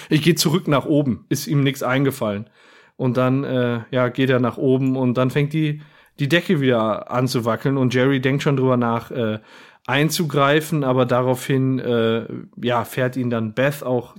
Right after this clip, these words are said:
ziemlich an. "Wo, wo, wo willst du denn eingreifen in die Pubertät? Äh, dadurch machst du ihn zu Ralph Fiennes in Der rote Drache."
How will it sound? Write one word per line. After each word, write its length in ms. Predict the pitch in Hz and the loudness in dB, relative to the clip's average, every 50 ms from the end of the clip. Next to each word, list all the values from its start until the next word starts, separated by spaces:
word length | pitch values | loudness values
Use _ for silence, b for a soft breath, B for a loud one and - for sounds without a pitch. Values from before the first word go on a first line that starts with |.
| - | -18
ziemlich 540 | - - - 151 139 139 131 123 113 - - | -10 -6 -2 0 0 2 2 0 0 -2 -4
an. 300 | 120 123 151 151 151 131 | -4 -2 0 0 0 0
"Wo, 240 | 131 131 131 131 131 - - B B B B B B | 2 2 0 0 -2 -8 -18 B B B B B B
wo, 180 | 131 131 135 147 147 | -2 -2 -2 -2 -4
wo 260 | 143 127 135 135 131 | -4 -4 -2 0 2
willst 260 | 147 165 156 - - | 0 0 0 -2 -4
du 60 | 165 | -2
denn 240 | 147 151 143 151 151 | 0 2 2 0 0
eingreifen 580 | - 135 143 147 160 151 151 143 147 147 - 147 | 0 0 0 2 2 2 2 2 2 2 0 0
in 60 | 143 | 0
die 100 | 143 139 | 0 0
Pubertät? 760 | 131 - 143 - 143 120 113 - - 139 143 175 208 - - B B B B B B B B | -2 -4 -4 -2 -2 -2 -2 -2 -2 0 0 0 -2 -2 -6 B B B B B B B B
Äh, 340 | - 131 127 123 123 120 117 | 0 2 4 4 4 2 2
dadurch 720 | 117 113 135 135 143 143 139 - - 151 147 143 143 143 - | 0 0 0 2 2 2 0 -2 -4 -4 -2 0 0 2 2
machst 240 | 147 147 147 - | 0 0 0 0
du 60 | - 147 | 0 0
ihn 80 | 143 | 0
zu 180 | 147 151 131 123 | 0 0 2 2
Ralph 240 | 127 127 131 135 131 | 4 2 2 2 0
Fiennes 400 | - - 135 131 139 147 147 151 | -2 -2 0 2 2 0 0 -2
in 120 | 151 139 | -2 0
Der 100 | 135 131 | 0 2
rote 260 | 117 131 139 135 147 131 | 2 2 2 2 0 -2
Drache." 480 | 117 107 135 143 143 - 120 101 - | 0 2 2 0 0 0 -4 -8 -8